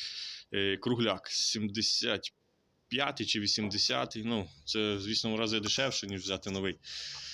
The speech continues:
З нього будуть робитися вставки сюди. І на підшипники, на сальникові вузли і так далі.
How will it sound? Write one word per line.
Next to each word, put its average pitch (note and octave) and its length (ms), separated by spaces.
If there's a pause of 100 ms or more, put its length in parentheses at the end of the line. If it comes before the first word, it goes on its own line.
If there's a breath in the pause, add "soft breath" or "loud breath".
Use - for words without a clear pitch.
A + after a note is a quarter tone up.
(240 loud breath)
З G2 120
нього C3 200
будуть B2+ 280
робитися A#2+ 440
вставки G#2 500
сюди. B2 440 (1600 soft breath)
І G#2 400
на G#2 140
підшипники, C#3 600
на A2+ 100
сальникові A2+ 520
вузли G#2 400
і A#2 100
так G#2+ 200
далі. G2 200